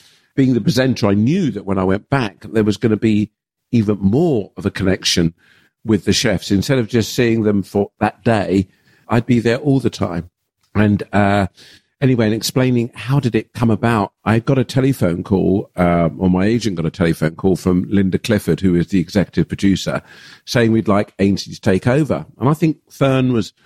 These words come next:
either, you know, whatever she was doing, she might have been going to I T V or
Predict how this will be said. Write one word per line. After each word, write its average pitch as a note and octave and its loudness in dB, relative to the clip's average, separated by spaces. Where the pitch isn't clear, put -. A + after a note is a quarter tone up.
either, G#2 0
you G#2+ 0
know, G#2 0
whatever A#2 0
she A#2 -2
was F2 0
doing, F2+ 0
she - -2
might G2 2
have - -8
been F#2+ 0
going F#2 0
to F2+ -2
I F#2 0
T F#2+ -2
V G#2+ 0
or E2+ 0